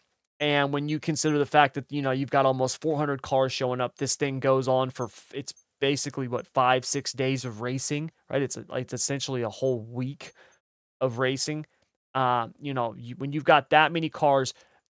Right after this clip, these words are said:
if you're the final, you know, you make the feature, you're one of twenty-four cars,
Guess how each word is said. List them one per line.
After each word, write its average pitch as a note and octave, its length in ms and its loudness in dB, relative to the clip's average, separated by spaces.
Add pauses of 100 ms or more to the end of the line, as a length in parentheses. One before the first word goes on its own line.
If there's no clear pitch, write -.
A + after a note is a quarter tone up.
(280)
if D#3+ 180 -6
you're F#3+ 380 4
the C#3 320 4 (260)
final, D#3 640 2
you D3+ 120 -4
know, C3 100 0
you C#3 200 -2
make E3 260 4
the C3 80 -10
feature, E3 580 -4
you're C#3+ 120 -4
one D3 180 2
of C3+ 80 -4
twenty-four D3 560 -4
cars, D3+ 440 0